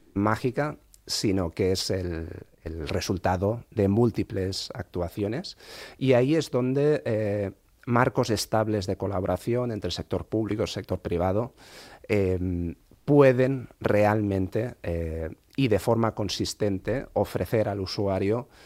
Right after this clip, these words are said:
eh, una experiencia de movilidad, eh, pues, lo más fiable,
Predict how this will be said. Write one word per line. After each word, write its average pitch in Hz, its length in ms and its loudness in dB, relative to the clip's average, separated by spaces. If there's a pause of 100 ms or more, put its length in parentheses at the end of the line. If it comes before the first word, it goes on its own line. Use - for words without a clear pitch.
(280)
eh, 101 240 -2
una 107 160 2
experiencia 98 480 0
de 98 80 4
movilidad, 92 640 0 (160)
eh, 87 400 -4 (160)
pues, - 240 -10 (480)
lo 107 200 4
más 107 300 2
fiable, 107 640 2